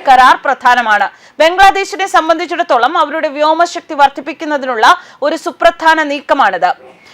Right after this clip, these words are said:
എന്നാലും പാകിസ്ഥാൻ ഒരു രാജ്യത്തിന്റെയും പേര് പറഞ്ഞിട്ടില്ല. ഈ വർഷം ജനുവരി മുതൽ ബംഗ്ലാദേശ് ജെ എഫ് സെവൻറ്റീൻ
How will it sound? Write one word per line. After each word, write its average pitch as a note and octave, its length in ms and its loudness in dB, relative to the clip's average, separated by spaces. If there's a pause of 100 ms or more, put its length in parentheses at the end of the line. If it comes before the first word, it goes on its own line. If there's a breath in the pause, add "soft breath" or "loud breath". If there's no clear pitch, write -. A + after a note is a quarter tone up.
(120 soft breath)
എന്നാലും G4 360 4
പാകിസ്ഥാൻ E4+ 680 2
ഒരു D4+ 220 -4
രാജ്യത്തിന്റെയും C4+ 680 -2
പേര് D4+ 320 2
പറഞ്ഞിട്ടില്ല. F#3+ 640 -4
ഈ B3 100 -10
വർഷം C4+ 380 -2
ജനുവരി D4 340 0
മുതൽ B3+ 240 -4
ബംഗ്ലാദേശ് B3+ 640 -2
ജെ C4 100 0
എഫ് C#4 220 -4
സെവൻറ്റീൻ C#4 400 -4